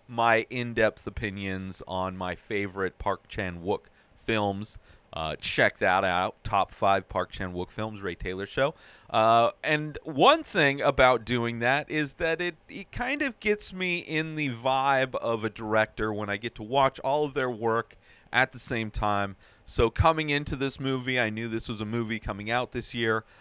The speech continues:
I was anticipating this movie, looking forward to watching this movie, and it finally became available on streaming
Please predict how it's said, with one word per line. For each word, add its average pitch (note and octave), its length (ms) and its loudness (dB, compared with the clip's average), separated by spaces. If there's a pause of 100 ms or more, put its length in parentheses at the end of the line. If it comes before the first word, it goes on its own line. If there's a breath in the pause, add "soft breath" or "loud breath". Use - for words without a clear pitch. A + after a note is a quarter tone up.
(160 soft breath)
I F2+ 80 0
was F#2+ 300 -2
anticipating A#2 1120 -4 (100)
this A#2 320 -2
movie, A2 640 -2
looking A#2 400 -4
forward B2 440 0
to A#2+ 80 -6
watching A2 480 2
this G#2 200 -10
movie, G#2 480 -4 (320 loud breath)
and G2+ 320 -6
it A2+ 240 -4
finally B2+ 680 2
became A2 680 -6
available A2 760 0
on C3 360 6
streaming A2 800 -6